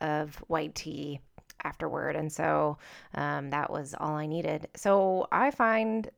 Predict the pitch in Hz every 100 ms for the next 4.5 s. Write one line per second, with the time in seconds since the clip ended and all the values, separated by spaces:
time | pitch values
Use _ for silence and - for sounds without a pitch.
0 | - 175 175 175 165 - - 175 180 175
1 | 180 180 180 185 220 - - - - -
2 | 202 226 208 190 185 180 185 190 - 175
3 | 175 175 180 - - 180 165 170 175 -
4 | 175 170 170 170